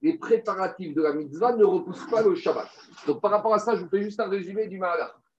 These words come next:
dans la Mishnah, parce qu'à partir de ça, on va comprendre plus facilement. Donc, c'est quoi la logique ? Pour Rabbi Yezer, regardez, les préparatifs de la mitzvah repoussent Shabbat, marchiré mitzvah, dochin et Shabbat.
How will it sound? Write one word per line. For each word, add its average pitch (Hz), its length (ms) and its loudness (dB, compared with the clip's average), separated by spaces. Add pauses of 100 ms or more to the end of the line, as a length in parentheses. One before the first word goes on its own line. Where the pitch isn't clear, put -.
dans 160 100 0
la 180 80 0
Mishnah, 220 360 -2
parce 196 140 -8
qu'à - 120 -4
partir - 240 -8
de 180 80 -6
ça, 202 200 -2
on 180 60 -10
va 160 120 -2
comprendre 170 320 -8
plus 170 80 -18
facilement. 160 420 -6 (360)
Donc, 208 240 4 (220)
c'est 220 200 -8
quoi 240 160 4
la 233 60 4
logique ? 233 340 -4 (180)
Pour 180 140 -4
Rabbi 214 200 2
Yezer, 220 440 4
regardez, 202 440 0 (220)
les 170 120 -6
préparatifs 214 640 -2
de 196 80 -10
la 202 100 -4
mitzvah 208 280 -6
repoussent 226 380 -6
Shabbat, - 540 -2
marchiré 240 560 -2
mitzvah, 233 360 -2
dochin 214 300 -6
et 202 80 -2
Shabbat. 160 360 -6